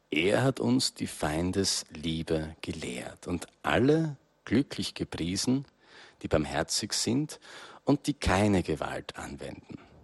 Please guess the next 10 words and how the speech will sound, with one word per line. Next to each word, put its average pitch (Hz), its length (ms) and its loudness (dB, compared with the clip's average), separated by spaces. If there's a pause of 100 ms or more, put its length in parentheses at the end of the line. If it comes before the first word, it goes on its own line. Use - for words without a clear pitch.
(1500)
Am 80 160 0
Kreuz - 440 4
sterbend 110 560 0 (340)
hat - 180 -2
Jesus 113 480 2
sogar 104 380 2
für 110 120 0
seine 98 360 2
Feinde 80 500 -2
gebetet. - 800 -10